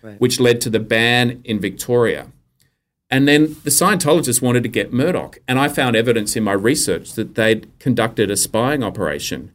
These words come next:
Speaker 2: against Rupert Murdoch where they hired a private investigator to get information on him, and this was in nineteen sixty-eight.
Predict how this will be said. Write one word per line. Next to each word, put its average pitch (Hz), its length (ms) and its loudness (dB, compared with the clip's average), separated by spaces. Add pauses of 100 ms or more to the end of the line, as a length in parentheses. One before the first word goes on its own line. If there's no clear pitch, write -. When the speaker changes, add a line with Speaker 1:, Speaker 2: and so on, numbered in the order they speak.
(360)
Speaker 2:
against 120 440 0
Rupert 113 380 0
Murdoch 104 360 0
where 110 100 4
they 101 120 2
hired 123 380 2
a 113 40 2
private 110 380 0
investigator 92 800 -2 (140)
to - 80 -12
get 107 180 0
information 98 600 -4
on 87 160 -2
him, 95 180 -8
and 92 120 -4
this 104 140 -4
was 92 120 -4
in 95 120 -4
nineteen 95 300 -2
sixty-eight. 95 680 -4